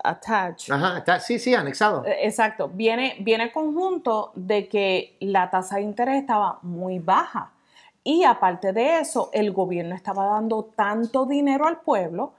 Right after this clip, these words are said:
Speaker 1: que ellos dijeron, "Pues tenemos que regular esta economía".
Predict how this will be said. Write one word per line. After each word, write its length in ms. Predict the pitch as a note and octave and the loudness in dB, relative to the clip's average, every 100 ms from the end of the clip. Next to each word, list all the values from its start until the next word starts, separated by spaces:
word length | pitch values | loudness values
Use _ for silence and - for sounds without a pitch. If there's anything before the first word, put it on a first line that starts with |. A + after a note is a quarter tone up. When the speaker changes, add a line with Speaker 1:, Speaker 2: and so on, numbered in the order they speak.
| _ _ - | _ _ -2
Speaker 1:
que 100 | G3+ | 0
ellos 180 | G3+ | 2
dijeron, 400 | G3 G#3 A3+ G#3+ | 0 0 -2 -2
"Pues 200 | G3 F#3 | -4 -6
tenemos 460 | - F3 D#3 F#3 A3 | -4 -2 -2 -4 -6
que 460 | - D4+ F4+ F#4 - _ | 0 2 2 -2 -12 _
regular 720 | - A3+ G#3+ G3 F#3+ F#3 C4 - | -6 0 0 0 2 2 0 -4
esta 240 | A3 - G3 | -8 -6 -8
economía". 760 | F#3+ F#3 D#3+ F3+ C4+ D4 - | -4 -4 -4 -2 0 0 -4